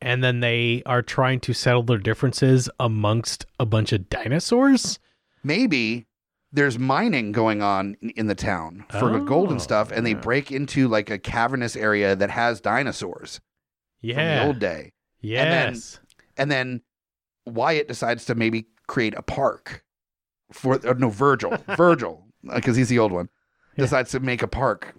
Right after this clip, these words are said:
Speaker 2: to, like, you know, this will really put Tombstone on the map. And then chaos ensues.
Speaker 1: Yeah. Yeah, true.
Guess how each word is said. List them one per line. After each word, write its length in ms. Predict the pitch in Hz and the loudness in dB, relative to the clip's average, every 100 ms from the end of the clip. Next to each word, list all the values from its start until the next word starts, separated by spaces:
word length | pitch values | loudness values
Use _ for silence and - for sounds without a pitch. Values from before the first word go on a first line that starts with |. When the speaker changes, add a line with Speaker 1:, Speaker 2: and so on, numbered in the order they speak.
| _ - - | _ -20 -2
Speaker 2:
to, 180 | 123 | 2
like, 320 | 101 104 101 - | 2 2 -2 -6
you 120 | 117 | -2
know, 60 | 107 | 0
this 240 | 104 127 | 0 0
will 80 | 120 | 0
really 240 | 104 117 | 2 2
put 180 | 107 120 | 2 -2
Tombstone 420 | - 123 - 113 | 0 0 2 0
on 140 | 107 101 | 2 -2
the 60 | |
map. 300 | 98 120 110 - _ _ _ _ _ | -2 -2 -4 -8 _ _ _ _ _
And 160 | 117 117 | -4 0
then 280 | 110 104 - _ _ _ _ _ _ - - - - | 0 -2 -8 _ _ _ _ _ _ -12 -12 -18 -8
chaos 380 | - 123 92 - | -2 0 0 -4
ensues. 520 | 101 - 82 - - _ _ | -8 -8 -8 -12 -18 _ _
Speaker 1:
Yeah. 240 | 120 135 - - _ _ _ _ | -2 -2 -2 -10 _ _ _ _
Yeah, 180 | 143 170 | -4 -4
true. 360 | - - 202 | -6 -4 -2